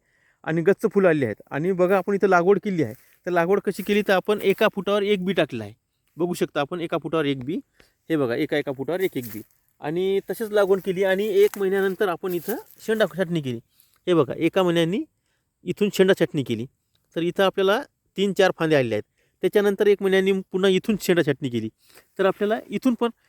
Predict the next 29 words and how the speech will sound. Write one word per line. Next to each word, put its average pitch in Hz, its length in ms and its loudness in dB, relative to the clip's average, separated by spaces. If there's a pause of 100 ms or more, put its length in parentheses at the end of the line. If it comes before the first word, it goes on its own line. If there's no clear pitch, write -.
(360)
फांद्या 190 260 2
भरपूर 185 340 2
आल्या. 185 220 2
बघा 175 260 0 (120)
इथं 185 180 -2
पण 185 160 0
फांद्या 170 280 0
आहेत, 165 200 -2 (400)
तिथं 180 180 4
पण 175 140 2
फांद्या 165 300 -2
आहेत, 160 200 -4 (320)
अशा 190 160 2
भरपूर 226 340 2
फांद्या 180 220 4
आल्या. 123 160 -2 (460)
आणि 185 120 0
त्याच्यानंतर 202 460 -2
आपण 208 300 0 (300)
शेंडा 180 220 2
छाटणी 180 320 -4
इथं 214 180 -2
केलेली 220 580 0
नाही, 117 140 -2 (440)
काही 165 140 4
भागात 185 240 4 (100)
केली, 208 160 -4
काही 180 180 0
भागात 180 200 2